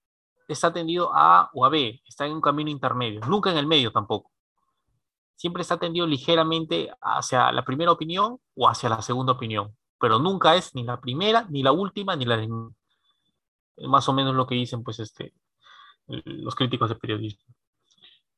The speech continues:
Así que informemos sobre todo lo que sea posible, no solo sobre lo que podamos nosotros creer como hipótesis,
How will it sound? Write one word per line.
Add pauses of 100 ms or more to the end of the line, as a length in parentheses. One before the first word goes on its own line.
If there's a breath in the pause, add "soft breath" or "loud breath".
(320)
Así
que (1500)
informemos
sobre
todo
lo
que
sea
posible, (1500)
no
solo
sobre
lo
que (380)
podamos
nosotros (360)
creer
como
hipótesis,